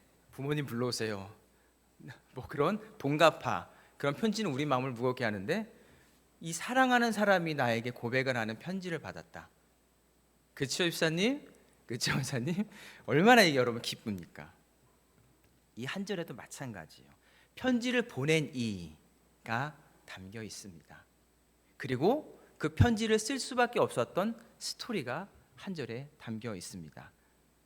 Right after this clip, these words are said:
하나님 이스라엘 백성에게 보냈다고 하는 거예요. 놀랍지 않습니까? 하나님이, 천지를 지신 하나님이, 홍해를 가르신 하나님이, 이스라엘을 부르신 하나님이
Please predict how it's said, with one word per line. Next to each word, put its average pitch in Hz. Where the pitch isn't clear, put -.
하나님 220
이스라엘 160
백성에게 131
보냈다고 123
하는 190
거예요. 76
놀랍지 117
않습니까? 117
하나님이, 127
천지를 220
지신 160
하나님이, 143
홍해를 226
가르신 135
하나님이, 131
이스라엘을 170
부르신 156
하나님이 170